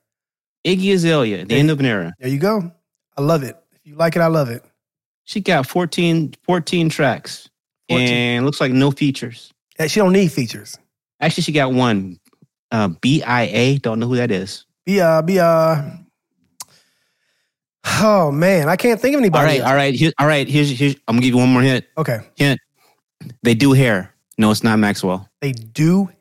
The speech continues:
Speaker 2: hair? What
Speaker 1: They're a
Speaker 2: white
Speaker 1: hairstylist.
Speaker 2: What white celebrity is a hairstylist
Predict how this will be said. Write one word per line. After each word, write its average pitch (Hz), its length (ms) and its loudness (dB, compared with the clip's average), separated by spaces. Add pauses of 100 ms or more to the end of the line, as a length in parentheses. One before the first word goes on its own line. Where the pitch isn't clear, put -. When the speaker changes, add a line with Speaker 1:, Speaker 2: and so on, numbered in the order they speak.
(100)
Speaker 2:
hair? 196 520 -2 (2000)
What 262 180 -2
Speaker 1:
They're 143 100 2
a - 20 4
Speaker 2:
white 127 100 2
Speaker 1:
hairstylist. 92 720 0
Speaker 2:
What 254 180 -4
white 226 240 -2
celebrity 190 600 0
is 139 120 -2
a 131 60 -2
hairstylist 185 640 0